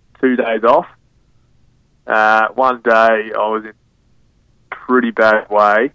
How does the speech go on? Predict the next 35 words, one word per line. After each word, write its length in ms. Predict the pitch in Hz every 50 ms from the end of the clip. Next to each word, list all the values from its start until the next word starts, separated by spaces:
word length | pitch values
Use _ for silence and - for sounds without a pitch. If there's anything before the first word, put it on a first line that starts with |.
| _ -
Um, 520 | 110 110 104 104 104 104 104 104 104 104 _ _ _ _ _ _ _ _ _ _ _ _
was 180 | - 131 127 113 - -
throwing 260 | - 127 117 110 107
up 180 | 107 101 - -
blood, 340 | - 110 104 104 - 139 - _
so 80 | - 113
that's 160 | 104 110 - _
why 180 | - 110 101 101
I 60 | 98 -
said, 120 | - 107 104
"Oh, 60 | 107
we'll 120 | 104 101
probably 240 | - - 107 104 98
should 120 | - 110
have 100 | 104 98
a 40 | 98
day 100 | - 107
off, 280 | 101 101 101 104 120 - - _ _ _ _ _ _ _ _ _ _ _ _ _ -
get 120 | 139 -
myself 340 | 123 - - 127 113 - -
back 220 | - 123 - - -
to 60 | 123
normal." 380 | 117 117 120 120 135 - - _ - - 123
Um, 420 | 123 123 120 120 120 120 120 120 _ _ _ _ _ _ _ _ _ _ _ _ _ _ - - - _ _ _ _ _ _ _ _ _ _
but 260 | - 156 135 131 - -
yeah, 460 | 165 151 135 110 101 - - - - -
uh, 320 | 131 147 151 151 151 143 - _ _
stories-wise, 840 | - 156 156 165 175 175 175 156 135 135 143 143 143 147 160 190 202 - _ - - _ _ _ _ _ _ _ _ _ _ _ _ _ _ _ _ _ _ _ _ _ _ _ _ _ _ _ _ _ -
yeah, 240 | 107 101 98 98 92
I 100 | - -
can't 240 | 143 123 120 117 -
share 180 | - 113 107
any 80 | 104 107
of 60 | 104
them. 120 | 107 110